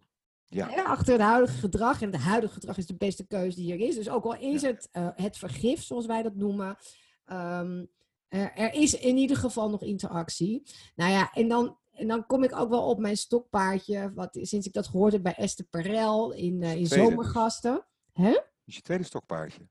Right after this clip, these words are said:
Speaker 2: Ja, nou ja, dat, dat ze zei, hè, dus je, je hebt twee mensen nodig om een relatie in stand te
Speaker 1: Mhm.
Speaker 2: houden. Maar je hebt er slechts één nodig die de aard van de relatie kan veranderen.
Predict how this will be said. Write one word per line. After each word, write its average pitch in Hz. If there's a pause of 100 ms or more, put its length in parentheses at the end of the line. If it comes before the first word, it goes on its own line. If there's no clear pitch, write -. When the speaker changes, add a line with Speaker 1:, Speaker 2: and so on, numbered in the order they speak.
Speaker 2:
Ja, 220
nou 214
ja, 240
dat, 240
dat 247
ze 247
zei, 240
hè, 277
dus 247
je, 226
je 214
hebt 214
twee 240
mensen 220
nodig 208
om 208
een 202
relatie 196
in 208
stand 202
te 165
Speaker 1:
Mhm. 180
Speaker 2:
houden. 185
Maar 185
je 180
hebt 190
er 175
slechts 180
één 233
nodig 190
die 175
de 156 (100)
aard 214
van 220
de 202
relatie 175
kan 170
veranderen. 165